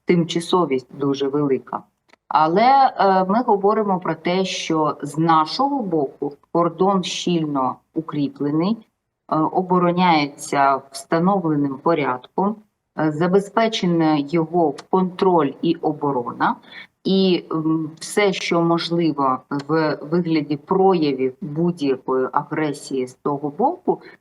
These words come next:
з боку Придністров'я, це диверсійно-розвідувальні заходи, е, типу, е, стрілянини на кордоні, те, що вже ми фіксували з початку повномасштабного вторгнення.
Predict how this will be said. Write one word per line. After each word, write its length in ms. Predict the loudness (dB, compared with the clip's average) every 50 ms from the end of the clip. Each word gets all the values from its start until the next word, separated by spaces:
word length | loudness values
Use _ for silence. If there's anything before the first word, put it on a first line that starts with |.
| _ _
з 60 | -6
боку 320 | -2 -2 -2 -2 -4 -8 -8
Придністров'я, 840 | -4 -4 -4 -2 -2 -4 -4 -4 -6 -4 -4 -4 -4 -6 -8 -8 -8 -10
це 380 | -8 -4 -2 0 0 0 -2 -6 -12 -20 _ _ _ -4
диверсійно-розвідувальні 1400 | 0 2 4 4 2 2 0 0 2 2 0 0 -2 -4 -6 -6 -8 -6 -4 -4 -4 -2 -4 -4 -2 -4 -4 -4 -4
заходи, 640 | -2 0 2 2 0 0 -2 -2 0 4 4 6 6
е, 400 | 6 4 2 -2 -4 -6 -6 -6
типу, 560 | 0 0 0 0 0 -2 -2 -2 -2 -2 -4 -4 -6
е, 520 | -4 -2 -2 -2 -2 -2 -2 -4 -6 -8
стрілянини 840 | -14 -18 -2 0 0 2 4 2 2 2 0 0 0 0 0 0 0
на 140 | 0 -2 -4
кордоні, 680 | -4 -4 -6 -6 -4 -4 -2 -2 -2 -2 -4 -8 -10 -10 -6
те, 140 | -4 -2 -2
що 200 | -2 -2 -4 -4
вже 260 | -4 -2 0 0 2
ми 180 | 2 2 2 0
фіксували 680 | 0 -2 -6 -6 -4 -4 0 2 2 2 2 -2 -4 -8
з 80 | -8
початку 480 | -8 -8 -8 -4 -6 -6 -6 -8 _ -8
повномасштабного 960 | -6 -4 -4 -2 -4 -2 -2 -4 -4 -4 -2 -2 -2 -2 -2 -4 -4 -4 -6
вторгнення. 600 | -6 _ -2 -2 -2 -2 -4 -10 -14 -14 -14 -18